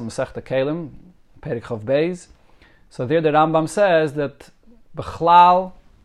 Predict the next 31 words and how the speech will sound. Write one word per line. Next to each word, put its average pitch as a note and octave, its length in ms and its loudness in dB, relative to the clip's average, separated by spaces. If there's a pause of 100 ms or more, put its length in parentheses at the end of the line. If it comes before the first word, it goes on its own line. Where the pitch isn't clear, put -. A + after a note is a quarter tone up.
(260)
any F#3 280 -2
keli E3 600 -2 (580)
that B2+ 720 -2
would C3 140 -6
be C3+ 80 -4
makabel D3 440 0
tumah, G#2 300 -6 (720)
and B2 140 -6
you B2 80 -6
go D#3+ 260 4
and D3+ 120 0
there's B2 140 -4
a A2+ 80 -8
tzipu, E3 400 -6
you A2+ 120 -6
cover D#3+ 440 2
it, - 380 -4 (600)
the C3 80 -8
covering F#3 680 -2
is B2+ 220 -8
mevatel D#3 480 2
the C#3 100 -6
keli, E3 380 0
that C3 100 -8
the B2 80 -8
keli D3+ 220 -2
is C3 100 -4
not D3 160 -6
makabel C3 380 -4
tumah B2 200 -4
anymore. G2 320 -12